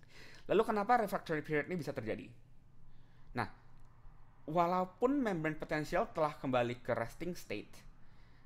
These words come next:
kan tadi kita udah bilang kan, distribusi ion itu belum kembali seperti sedia kala gitu kan. Karena itu action potential itu tidak akan terjadi.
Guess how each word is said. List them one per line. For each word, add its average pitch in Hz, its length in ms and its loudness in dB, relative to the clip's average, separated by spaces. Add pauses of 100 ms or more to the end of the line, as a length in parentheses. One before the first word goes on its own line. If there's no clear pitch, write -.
(180)
kan 180 220 0 (160)
tadi 151 180 4
kita 151 160 4
udah 135 140 6
bilang 123 340 2
kan, 104 180 -4 (440)
distribusi 147 1000 -4
ion 143 220 2
itu 156 220 -2
belum 127 720 2 (300)
kembali 117 260 2
seperti 110 320 -6
sedia 110 240 -2
kala 110 380 2
gitu 98 160 -8
kan. 95 160 -6 (800)
Karena 127 240 4
itu 143 160 2
action 170 220 0
potential 120 480 0
itu 175 340 -2 (480)
tidak 127 240 0
akan 117 140 -2
terjadi. 110 360 0